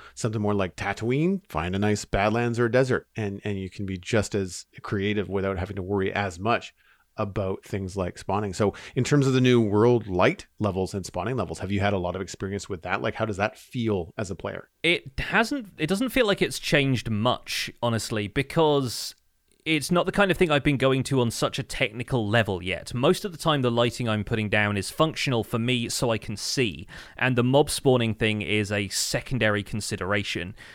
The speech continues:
Speaker 2: You know, I'm still on the stage where I'm building houses that can be lit by one torch because they're relatively small, <laughs> and I haven't got onto larger builds. In stuff like the hardcore world where I've been doing more caving stuff, it's been much more about lighting my way through the cave so I figured out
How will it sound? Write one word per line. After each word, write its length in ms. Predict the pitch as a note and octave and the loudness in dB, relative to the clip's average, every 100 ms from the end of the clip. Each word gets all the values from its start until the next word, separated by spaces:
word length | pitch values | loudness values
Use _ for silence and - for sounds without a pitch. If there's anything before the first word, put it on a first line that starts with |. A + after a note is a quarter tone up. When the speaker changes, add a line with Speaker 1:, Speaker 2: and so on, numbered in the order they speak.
| - - | -14 -2
Speaker 2:
You 100 | A#2 | 0
know, 180 | A2+ G2 | 2 2
I'm 120 | C3 | 2
still 280 | - D#3+ C#3+ | 2 4 4
on 160 | C3+ | 2
the 80 | B2 | 0
stage 280 | - C3+ A2+ | 0 0 2
where 140 | A#2+ | 2
I'm 160 | A2+ A2 | 2 2
building 340 | B2+ B2+ A#2+ | 0 2 0
houses 520 | G#2+ C#3 C#3 A#2 A2+ G2 | -2 0 2 2 0 -2
that 120 | G#2 | -4
can 140 | B2+ | -4
be 140 | G#2+ G#2+ | -2 0
lit 320 | A#2 B2+ - | 0 -2 0
by 160 | A#2+ | 0
one 260 | G#2 A2 G#2+ | 2 0 -2
torch 400 | - A#2+ A2 - | 0 -2 -2 -6
because 300 | A2+ - G#2 | -6 -4 0
they're 120 | A2 | 0
relatively 540 | G2+ G#2 G#2 - G2+ G2+ | 2 0 0 -2 -4 -2
small, 560 | - - A2+ C3 D3+ - F#3+ - | -2 0 2 2 0 -6 -12 -12
<laughs> 220 | - - | -12 -2
and 440 | B2 B2 A2+ G#2+ - | 2 2 0 -4 -2
I 120 | A#2 | 0
haven't 200 | B2+ B2+ | 0 2
got 160 | A#2 A2+ | 2 2
onto 300 | A2+ - G#2+ | 0 -2 -2
larger 320 | G#2+ G#2+ G2 | 0 0 0
builds. 440 | A2 A2 G#2 G2 | 0 0 0 -4
In 320 | - A#2 G#2+ | -6 -2 -2
stuff 320 | G2+ - B2+ A#2+ | -2 -2 -2 0
like 300 | A2 G#2 - | -2 -2 0
the 380 | A2 G2+ G2+ - | 2 2 -2 -6
hardcore 500 | - C#3+ B2+ - A2+ | 2 4 4 2 2
world 200 | A2 G#2 | 2 2
where 140 | G#2 | 2
I've 120 | G2+ G#2 | 0 0
been 160 | G#2 | 0
doing 200 | G2+ G2+ | 0 -2
more 180 | G2+ F#2+ | -2 -4
caving 520 | - E3 E3 C3+ A2+ | -2 0 2 2 -2
stuff, 420 | - - G#2+ - - - - - _ | -4 0 0 -2 -12 -20 -20 -20 _
it's 180 | D3 C#3 | -2 0
been 220 | D3 B2+ | 2 2
much 280 | C3 - - | 2 -2 0
more 180 | C3 A#2+ | 4 4
about 320 | A2 A2+ A2 | 4 2 0
lighting 420 | C3 D3+ D3 D3 | 2 2 2 0
my 140 | B2+ A#2+ | 0 0
way 180 | A#2 | 0
through 240 | A2+ B2+ B2 | -2 -4 -4
the 80 | A2 | -2
cave 320 | C3 B2 A2 | 0 0 0
so 200 | - G#2+ | 0 0
I 60 | |
figured 300 | F#2+ A#2 A2 | 0 -2 2
out 240 | G#2 G2+ | 2 2